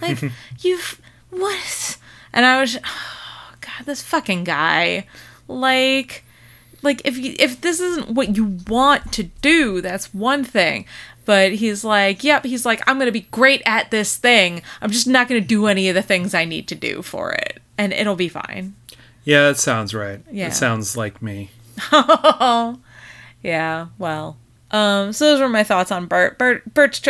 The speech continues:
Speaker 1: Bert got, Bert got shit done, is what I'm saying.
Speaker 2: Yeah.
Speaker 1: He had a good time,
Speaker 2: Mm-hmm.
Speaker 1: and then he was like, "You know what? I'm gonna get shit done." And then he did. So,
Speaker 2: Yep.
Speaker 1: like, good for him.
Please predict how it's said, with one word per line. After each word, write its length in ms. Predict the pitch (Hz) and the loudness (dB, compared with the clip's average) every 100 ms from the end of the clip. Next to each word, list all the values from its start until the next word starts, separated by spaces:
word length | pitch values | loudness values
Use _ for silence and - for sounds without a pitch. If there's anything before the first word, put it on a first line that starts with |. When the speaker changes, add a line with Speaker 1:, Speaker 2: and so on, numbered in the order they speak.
| - 226 | -4 2
Speaker 1:
Bert 360 | 302 311 - - | 4 4 0 2
got, 400 | 262 226 - 240 | 4 4 -2 -2
Bert 200 | 381 370 | 0 2
got 160 | 320 - | 0 0
shit 240 | 247 175 | -6 -2
done, 300 | - 90 - - | -4 -4 -10 -8
is 120 | 214 | -4
what 120 | 190 | -2
I'm 100 | 196 | -2
saying. 240 | 240 214 | -2 2
Speaker 2:
Yeah. 320 | 127 165 233 131 | 4 4 2 0
Speaker 1:
He 120 | 240 | 2
had 180 | 247 285 | 2 2
a 80 | 262 | 2
good 240 | 269 220 | 0 0
time, 500 | 254 233 226 233 226 | 0 2 2 0 -2
Speaker 2:
Mm-hmm. 260 | 143 143 147 | -2 0 2
Speaker 1:
and 180 | 160 214 | 2 2
then 80 | 214 | 0
he 60 | |
was 140 | 202 208 | -2 -4
like, 200 | 208 220 | -2 -2
"You 80 | |
know 140 | 220 247 | -2 -2
what? 340 | 214 233 254 - - | 2 4 2 -4 -8
I'm 60 | 220 | -6
gonna 120 | 185 | -4
get 260 | 165 190 - | -6 -8 -6
shit 280 | - - - | -8 -8 -6
done." 400 | 87 67 - - | -6 -6 -10 -6
And 120 | 226 | -6
then 120 | 262 269 | -4 -4
he 120 | 294 | -2
did. 320 | 294 240 - _ _ - _ _ | 0 0 -4 _ _ -20 _ _
So, 180 | - 113 | -12 -4
Speaker 2:
Yep. 60 | 127 | -2
Speaker 1:
like, 220 | 147 - - - - | -2 -4 -20 -20 -10
good 180 | 247 233 | -6 -6
for 120 | 190 | -6
him. 340 | 180 - 220 | -8 -8 -8